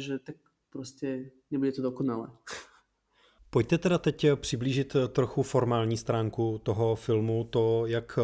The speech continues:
Speaker 2: kombinuje, ehm, analogový film s těmi digitálně manipulovanými záběry, eh, pro posluchače, kteří zatím film ještě neviděli.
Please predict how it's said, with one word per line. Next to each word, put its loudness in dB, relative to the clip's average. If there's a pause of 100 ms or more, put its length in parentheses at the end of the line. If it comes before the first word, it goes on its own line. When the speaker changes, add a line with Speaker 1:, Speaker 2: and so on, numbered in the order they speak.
(100)
Speaker 2:
kombinuje, 2
ehm, -4
analogový 2
film 2
s 0
těmi 0
digitálně 0
manipulovanými 0
záběry, 2
eh, -14 (320)
pro 2
posluchače, -2
kteří -2
zatím -2
film -2
ještě -6
neviděli. -6